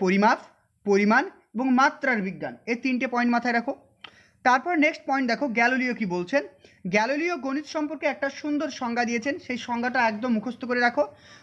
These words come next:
"গণিত হলো সেই ভাষা যার দ্বারা ঈশ্বর এই মহাবিশ্বকে লিখেছেন।" Very, very important একটা সংজ্ঞা, এই সংজ্ঞাটা তোমরা মাথায় রাখবে।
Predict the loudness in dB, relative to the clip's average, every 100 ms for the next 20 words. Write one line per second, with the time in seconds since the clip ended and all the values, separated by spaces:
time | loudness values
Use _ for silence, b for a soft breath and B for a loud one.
0 | -10 0 4 6 6 6 6 4 2 2
1 | 2 2 0 4 2 2 b b -8 0
2 | 2 2 2 2 0 -4 -4 2 2 4
3 | 2 2 0 -4 -8 -6 -6 -6 -10 -14
4 | _ _ _ _ -2 2 4 4 4 2
5 | 2 0 -2 -2 -4 -2 0 0 B B
6 | -2 0 2 2 0 0 2 2 0 _
7 | 0 2 2 0 -4 -12